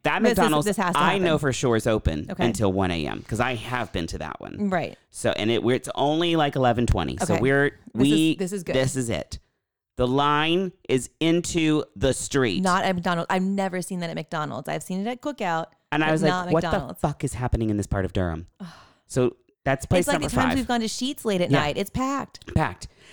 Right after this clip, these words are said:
Speaker 1: And I'm like, "I'm actually starving.
Speaker 2: Mm-hmm.
Speaker 1: We have to find a place to eat."
Speaker 2: Mm-hmm.
Speaker 1: And you know what? And I said to Brian, I said, "You know what the problem is? The grocery stores aren't open."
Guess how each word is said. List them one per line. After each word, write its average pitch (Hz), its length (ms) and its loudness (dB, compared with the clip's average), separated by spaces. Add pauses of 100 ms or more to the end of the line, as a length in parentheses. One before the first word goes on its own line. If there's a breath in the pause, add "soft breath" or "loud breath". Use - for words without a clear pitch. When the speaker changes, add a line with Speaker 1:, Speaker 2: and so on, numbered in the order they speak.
(100)
Speaker 1:
And 139 120 2
I'm 139 80 4
like, 131 220 0 (120)
"I'm 156 240 2
actually 151 680 0
starving. 95 680 0
Speaker 2:
Mm-hmm. - 200 0
Speaker 1:
We 139 160 4
have 127 300 -4
to 180 120 0
find 139 360 2
a 123 40 -2
place 120 280 0
to - 80 -4
eat." - 220 0
Speaker 2:
Mm-hmm. 175 100 -2
Speaker 1:
And 135 160 2
you 139 60 2
know 147 100 2
what? 160 200 0 (120)
And 143 160 0
I 139 60 2
said 143 180 -2
to - 80 -10
Brian, 131 180 2
I 113 60 0
said, 113 200 -4
"You 120 60 0
know 117 40 2
what 123 80 0
the - 40 -12
problem 123 260 0
is? - 140 -8 (320 soft breath)
The - 80 -6
grocery 151 320 0
stores 90 260 0
aren't 82 160 0
open." - 280 -6